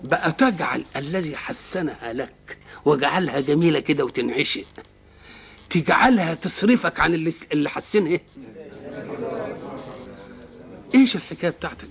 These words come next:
دي؟ ده كان يجب إنك تاخدها وسيلة إلى مين؟ كل ما تشوف حاجة حلوة في الوجود كده تقول: "سبحان الله". كل ما تشوف حاجة في الوجود تقول: "الله". إيه اللخبطة بتاعتك دي؟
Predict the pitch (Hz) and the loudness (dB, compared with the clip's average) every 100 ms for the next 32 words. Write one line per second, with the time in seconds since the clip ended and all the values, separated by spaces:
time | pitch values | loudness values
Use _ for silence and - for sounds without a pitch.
0 | - - - - - 151 - 277 247 277 | -18 -20 -20 -20 -4 0 4 6 8 6
1 | 247 233 - - 175 190 - 180 277 240 | 6 4 0 -6 -2 -2 -2 -4 0 0
2 | 214 196 185 240 202 185 170 190 196 - | 2 0 2 2 2 2 2 4 4 2
3 | - - - - 359 359 302 254 - 311 | -4 -20 -20 2 4 6 6 6 4 0
4 | - 277 233 226 285 247 226 220 202 214 | 2 0 2 2 4 4 2 0 0 0
5 | 247 269 262 - - - - 226 - 175 | -2 0 0 0 -6 -10 -2 -2 0 -2
6 | - 190 170 139 131 117 - - 320 381 | 2 2 4 2 -2 -4 -8 0 4 6
7 | 294 269 311 - 262 254 220 220 196 240 | 4 2 -2 0 0 2 2 0 2 4
8 | 277 - - - - - 262 160 151 - | 4 2 -16 -14 -8 -4 -2 -4 -6 -10
9 | - - 339 294 247 - 302 262 226 247 | -8 4 6 8 4 2 0 0 0 0
10 | 220 160 - 143 | -2 -4 -8 -10